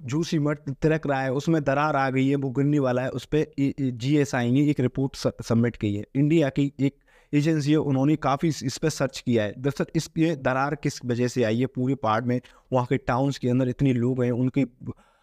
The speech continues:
पूरे घरों के अंदर रात रात में दरार आ गई। उन्होंने कहा है कि जो अनप्लान्ड डेवलपमेंट किया गया है इस रीजन में,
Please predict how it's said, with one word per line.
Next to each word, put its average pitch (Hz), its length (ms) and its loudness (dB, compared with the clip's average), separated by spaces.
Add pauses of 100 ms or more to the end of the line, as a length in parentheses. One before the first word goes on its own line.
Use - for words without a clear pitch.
(140)
पूरे 170 220 4
घरों 123 340 0
के 151 120 0
अंदर 131 240 2
रात 131 280 0
रात 127 200 0
में 135 140 2
दरार 107 300 0
आ 101 100 -2
गई। 117 140 -2
उन्होंने 165 340 0
कहा 139 200 -2
है 156 120 -2
कि 220 100 0
जो 208 200 0
अनप्लान्ड 180 580 2
डेवलपमेंट 165 640 0
किया 151 260 2
गया 135 180 0
है 139 80 0
इस 139 180 -8
रीजन 156 320 2
में, 127 160 0